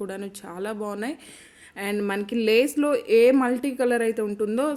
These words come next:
సేమ్ అదే విధంగా మనకి బ్లౌజ్లో కూడా మల్టీ కలర్‌లోనే ఎంబ్రాయిడరీ వర్క్ అండి, ఫ్లవర్ డిజైన్ వస్తుంది. దానిలో వచ్చేసి సీక్వెన్స్ వర్క్ ఉంటుంది. బ్యాక్ సైడ్ ఫినిషింగ్ అయితే చాలా నీట్‌గా ఉంటుంది. And మనకి శారీ కూడా చాలా గ్రాండ్ లుక్ ఉంటుంది. స్కిన్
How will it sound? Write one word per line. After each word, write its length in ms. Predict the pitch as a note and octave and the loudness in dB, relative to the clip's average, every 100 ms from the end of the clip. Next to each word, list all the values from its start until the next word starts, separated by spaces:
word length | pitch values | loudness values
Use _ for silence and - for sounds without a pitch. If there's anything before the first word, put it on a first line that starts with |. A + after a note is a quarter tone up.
| C#4+ | 0
సేమ్ 280 | C4 D#4 F4 | 0 2 0
అదే 140 | C4+ A#3 A#3 | 2 2 2
విధంగా 320 | G#3+ A3 A#3 A3+ | 0 -2 -2 -2
మనకి 220 | G#3 G#3 F#3+ | -4 -6 -4
బ్లౌజ్లో 400 | F#3+ G#3+ B3 C4+ C4 | -2 -2 -2 -4 -2
కూడా 180 | A#3 A#3 A#3 | -2 -2 -2
మల్టీ 300 | G#3 A3+ C#4 B3+ | -2 -4 -6 -6
కలర్‌లోనే 560 | A#3+ A3+ G#3+ G#3+ G#3 B3 C3 | -6 -6 -4 -4 -4 -6 -8
ఎంబ్రాయిడరీ 400 | F#3+ G#3 G#3 A3 G#3+ | -8 -6 -4 -4 -6
వర్క్ 180 | F#3+ G3 | -8 -8
అండి, 140 | G3 G#3+ - | -8 -8 -8
ఫ్లవర్ 300 | G3 G3 G3 | -8 -6 -6
డిజైన్ 300 | F#3+ F#3+ F#3+ | -6 -8 -12
వస్తుంది. 380 | F#3+ - F#3+ B3 G#4+ - - _ _ - | -14 -14 -8 -8 -8 -14 -20 _ _ -4
దానిలో 320 | A3+ C#4+ D#4+ C4 | 0 0 2 2
వచ్చేసి 360 | A#3 A3+ A3+ B3+ B3+ | 2 -2 -2 -6 -8
సీక్వెన్స్ 420 | G#3 G3+ G#3+ G#3+ | -10 -6 -8 -6
వర్క్ 180 | G3 - G3 | -10 -10 -10
ఉంటుంది. 280 | G3 G#3+ B3+ G#3+ | -6 -4 -4 -4
బ్యాక్ 200 | G#3 G#3+ | -6 -6
సైడ్ 180 | A#3+ A3+ A3 | -6 -4 -4
ఫినిషింగ్ 400 | G#3+ A3 A3 G#3+ | -6 -6 -6 -6
అయితే 140 | G#3 A#3+ - | -6 -8 -8
చాలా 340 | G#3 G3 B3+ C4+ A#3 | -8 -4 -2 0 -2
నీట్‌గా 320 | G3+ F#3+ F#3 F#3+ | -2 -6 -8 -8
ఉంటుంది. 320 | G3 G3+ E4 - - - _ - _ - | -6 -4 -6 -8 -14 -20 _ -20 _ -12
And 140 | F#3+ G3 G3 | -8 -6 -6
మనకి 240 | F#3+ F#3+ G3+ | -6 -4 -4
శారీ 320 | G#3 F#3+ G#3+ A#3 | -4 -2 -2 0
కూడా 160 | A#3 A3 A3 | 0 -2 -4
చాలా 300 | G#3+ B2+ A#3 B3+ | -6 -4 0 0
గ్రాండ్ 260 | A#3+ A#3 A#3+ | 0 -2 0
లుక్ 140 | A#3 A3 | -2 -2
ఉంటుంది. 300 | A3+ A3+ A#3+ D4+ | -4 -2 -2 -4
స్కిన్ 260 | - C#4+ E4 | -4 -2 -2